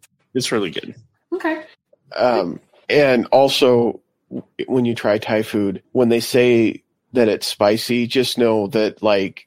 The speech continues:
Speaker 3: it will burn your face off. That
Speaker 1: Yeah.
Speaker 3: is how spicy Thai food spicy is.
Speaker 2: I
Speaker 3: So
Speaker 2: don't do good with spicy, so.
Speaker 3: yeah, so just make sure that what you order isn't spicy. So, like, Colin's suggestion is a good one. If it's not,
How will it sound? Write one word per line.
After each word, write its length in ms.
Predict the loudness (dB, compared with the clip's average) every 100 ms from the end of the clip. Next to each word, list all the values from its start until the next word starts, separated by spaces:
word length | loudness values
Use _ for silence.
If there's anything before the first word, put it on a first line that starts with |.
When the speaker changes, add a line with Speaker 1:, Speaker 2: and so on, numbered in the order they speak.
| -2
Speaker 3:
it 160 | 0
will 140 | 0 -2
burn 240 | -2 -2
your 140 | -2 -4
face 280 | -6 -6
off. 220 | -8 -10 -14 _ _ _
That 200 | -2 0
Speaker 1:
Yeah. 60 | -2
Speaker 3:
is 120 | -4
how 140 | -4 -4
spicy 640 | -2 -2 -2 -6 -6 -12 _ _ -8
Thai 160 | -6 -4
food 200 | -6 -6
spicy 420 | -6 -6 -8 -10
is. 260 | -10 -12 -18 -14 -6
Speaker 2:
I 80 | -2
Speaker 3:
So 60 |
Speaker 2:
don't 200 | -2 -4
do 160 | -6 -4
good 220 | -4 -4
with 160 | -6 -6
spicy, 500 | -10 -10 -10 -10 -10
so. 380 | -8 -8 -6 0
Speaker 3:
yeah, 140 | 0
so 160 | 0 0
just 220 | 0 2
make 140 | 2
sure 180 | 2 2
that 100 | 4
what 180 | 2 2
you 180 | 2 2
order 360 | 2 2 2 0
isn't 580 | 0 0 0 -2 -6 _ _ _ _ _ _
spicy. 560 | -2 0 0 -2 -8
So, 200 | -4 0
like, 260 | 2 0 -2 _
Colin's 420 | 0 2 2 0
suggestion 500 | 0 0 0 0 -2
is 100 | -4
a 40 | -2
good 140 | -2
one. 180 | -2 -4
If 120 | -6
it's 140 | -8
not, 240 | -6 -6